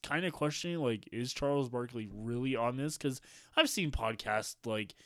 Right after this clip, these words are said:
"Yeah, this person's gonna be on there," and then it's clips of them from somewhere else. No, Charles Barkley was really on the Pioneer League, and tonight, I think the one that starts in about thirty minutes, has Pete Rose on it.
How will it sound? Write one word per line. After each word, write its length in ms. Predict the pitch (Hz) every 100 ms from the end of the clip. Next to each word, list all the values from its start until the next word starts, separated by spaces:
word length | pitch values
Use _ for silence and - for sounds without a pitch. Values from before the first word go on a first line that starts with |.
| - - _ _ -
"Yeah, 300 | 139 156 131
this 200 | 131 147
person's 360 | 143 127 131 120
gonna 100 | 117
be 100 | 117
on 140 | 117
there," 180 | 123 131
and 140 | 120
then 100 | 127
it's 140 | 120 -
clips 460 | - - - -
of 140 | 131 123
them 280 | 120 123
from 260 | 120 - 110
somewhere 440 | - 123 117 98
else. 440 | 92 123 147 - - _ _ - - - -
No, 260 | 139 190
Charles 640 | 202 202 220 214 202 180 -
Barkley 440 | 185 180 - 156
was 240 | 143 127
really 360 | 120 131 143 139
on 220 | 135 131
the 180 | 117 110
Pioneer 480 | 123 117 120 117 113
League, 280 | 110 123 127
and 280 | 110 107
tonight, 640 | - 120 110 110 127 170 -
I 120 | 120
think 240 | - 135 127
the 100 | 117
one 200 | 120 123
that 140 | 113
starts 400 | - 120 117 120
in 80 | 123
about 260 | 110 104 -
thirty 220 | 127 127
minutes, 380 | 113 123 165 - - - -
has 180 | 180 190
Pete 220 | - 233
Rose 260 | 220 226 196
on 180 | 151
it. 140 | 113